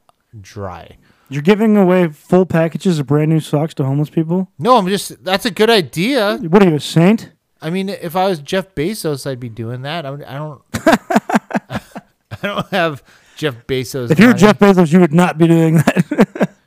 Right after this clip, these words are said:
Speaker 1: Well, I'd have my
Speaker 2: That's the
Speaker 1: staff
Speaker 2: last thing Jeff Bezos is gonna do is
Speaker 1: I'd have my
Speaker 2: pull
Speaker 1: staff
Speaker 2: his
Speaker 1: do it.
Speaker 2: fucking Maybach over to the side and be like, "Hey, buddy, here's a pack of socks."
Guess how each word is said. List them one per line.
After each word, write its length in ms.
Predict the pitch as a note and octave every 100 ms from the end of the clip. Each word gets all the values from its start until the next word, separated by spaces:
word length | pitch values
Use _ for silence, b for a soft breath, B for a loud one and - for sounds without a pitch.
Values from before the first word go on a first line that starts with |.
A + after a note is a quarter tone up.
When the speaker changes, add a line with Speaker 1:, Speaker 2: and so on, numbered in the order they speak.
| -
Speaker 1:
Well, 120 | D#3+ F#3
I'd 100 | F3+
have 320 | F#3+ F#3 D#3
my 140 | E3+
Speaker 2:
That's 180 | C#3+ -
the 60 | F#3
Speaker 1:
staff 160 | D#3+ A3
Speaker 2:
last 220 | G#3 -
thing 180 | G#3 D#3+
Jeff 220 | F3+ D#3+
Bezos 300 | E3+ F3 E3+
is 120 | D3+
gonna 180 | D#3 D#3+
do 220 | D#3 D#3+
is 40 | D3
Speaker 1:
I'd 40 | D#3+
have 160 | A3
my 100 | G#3
Speaker 2:
pull 40 | F3+
Speaker 1:
staff 380 | - F3 E3+ E3+
Speaker 2:
his 120 | -
Speaker 1:
do 80 | F3+
it. 40 |
Speaker 2:
fucking 220 | D3 E3 D#3
Maybach 460 | D#3 D#3+ D#3 D3
over 240 | D#3+ D3 D3+
to 60 |
the 100 | C#3+
side 320 | - D3+ D3
and 80 | C#3+
be 100 | C#3
like, 340 | C#3 C#3+ C3 -
"Hey, 160 | F3+
buddy, 400 | F3 D#3+ E3 E3+ D3+ _ _ _ _
here's 180 | E3 D#3
a 40 |
pack 220 | D3 E3+
of 80 | D3+
socks." 600 | - D#3+ D3+ - - -